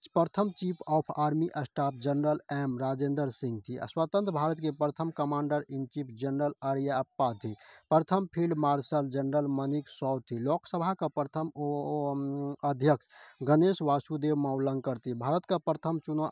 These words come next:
आयुक्त सुकुमार सेन थी। भारत का प्रथम मुख्य न्यायाधीश हीरालाल जे कानिया थी। स्वतंत्र भारत में जन्मे उनतीस सितंबर न्यू मृत्यु और सरोज होमिल,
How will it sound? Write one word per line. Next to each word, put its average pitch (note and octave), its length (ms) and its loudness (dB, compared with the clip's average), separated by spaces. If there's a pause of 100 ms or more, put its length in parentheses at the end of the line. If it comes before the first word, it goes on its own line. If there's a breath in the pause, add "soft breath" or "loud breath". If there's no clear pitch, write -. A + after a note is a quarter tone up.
आयुक्त D3+ 420 4
सुकुमार D3+ 640 0
सेन B2+ 300 -4
थी। A2+ 240 -10
भारत C#3+ 260 2
का F3+ 140 4 (680 loud breath)
प्रथम F3 420 4 (880)
मुख्य E3+ 280 6
न्यायाधीश D3 400 4 (500 loud breath)
हीरालाल D3+ 640 4
जे C#3 300 0 (100)
कानिया C3+ 380 -2
थी। A2 220 -10 (380 loud breath)
स्वतंत्र G#3 380 2
भारत D#3 360 2
में D3 300 -2
जन्मे C#3+ 460 2 (340 soft breath)
उनतीस E3 360 -2
सितंबर D3+ 500 0
न्यू C#3 280 -2
मृत्यु C#3+ 540 -2
और C3+ 220 -2
सरोज C#3+ 400 -4
होमिल, B2 500 -2